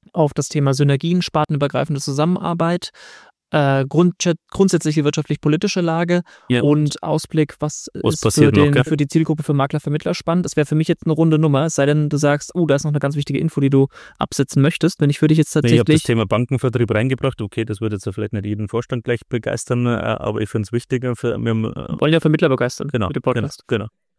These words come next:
Speaker 2: Und sagen wir mal so, ich habe das jetzt auch nicht negativ rübergebracht oder dass wir Vertriebsweg, äh, Makler, das, also da war jetzt auch nicht irgendwie eine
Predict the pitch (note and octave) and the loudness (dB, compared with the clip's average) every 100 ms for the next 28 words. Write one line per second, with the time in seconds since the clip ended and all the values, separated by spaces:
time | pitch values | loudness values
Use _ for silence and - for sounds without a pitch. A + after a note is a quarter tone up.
0 | _ - A#2 A2 - G#2+ G#2+ G#2 F#2+ A2+ | _ -4 -2 -2 -2 -2 0 0 0 0
1 | A2 G#2 G#2+ G2+ F#2+ - G2 F#2+ G2 F#2 | 0 0 0 -2 -4 -4 -4 -2 -4 -2
2 | G2+ F2+ G2 F#2+ F2+ F#2 F#2 - G2+ F#2+ | -4 -6 -6 -4 -4 -4 -6 -6 -6 -4
3 | F#2 G2 G2 - F#2+ A2 - A2 G#2 G2 | -2 0 0 -2 -4 -4 -4 -2 0 0
4 | - G2 F#2+ G2 G2 G2 G2+ - G#2 G2 | -2 0 0 0 0 -2 -2 -2 -4 -4
5 | G2 G2+ - G2 F#2+ F#2 F#2+ F#2 F#2+ - | -4 -6 -6 -8 -8 -4 -4 -2 -2 -2
6 | F#2+ G2 G2 G2 F#2 | -4 -2 -2 -2 -2